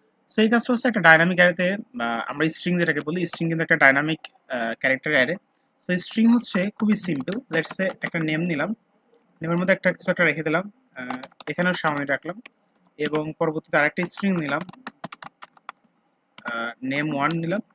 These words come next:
এর মধ্যেও রাখলাম শাওন। এখন simply just যে কাজটা করতে পারি, আহ,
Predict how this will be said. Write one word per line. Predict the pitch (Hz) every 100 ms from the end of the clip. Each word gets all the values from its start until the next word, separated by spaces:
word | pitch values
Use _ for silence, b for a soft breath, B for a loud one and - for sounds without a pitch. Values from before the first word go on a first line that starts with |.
| - - - _
এর | 151
মধ্যেও | 156 156 151 156
রাখলাম | 147 - 143
শাওন। | - 123 117 180 - _ _ - _ - - - - -
এখন | 165 - 220
simply | 180 - 202 202 233
just | 220 214 -
যে | 190
কাজটা | 185 190
করতে | 180 180 175
পারি, | 196 277 - _ _ _
আহ, | 127 123 123 120